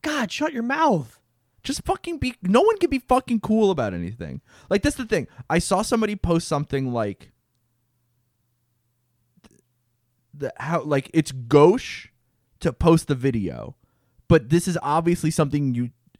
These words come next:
Speaker 2: keep on your phone and you show to your friends
Speaker 1: Yes.
Speaker 2: and you talk about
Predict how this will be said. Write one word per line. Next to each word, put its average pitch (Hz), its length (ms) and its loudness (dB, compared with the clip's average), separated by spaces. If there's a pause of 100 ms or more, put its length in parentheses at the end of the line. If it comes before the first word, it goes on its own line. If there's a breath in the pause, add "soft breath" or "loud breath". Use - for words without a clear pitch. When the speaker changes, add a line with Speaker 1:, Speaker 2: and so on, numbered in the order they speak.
(200)
Speaker 2:
keep 226 240 -2
on 233 120 0
your 196 100 0
phone 185 300 0
and 160 100 -2
you 143 100 -2
show 147 260 0
to 170 60 -6
your 170 140 -2
friends 139 380 -2
Speaker 1:
Yes. - 380 0 (420)
Speaker 2:
and 156 180 -2
you 151 80 -4
talk 170 340 0
about 165 380 -2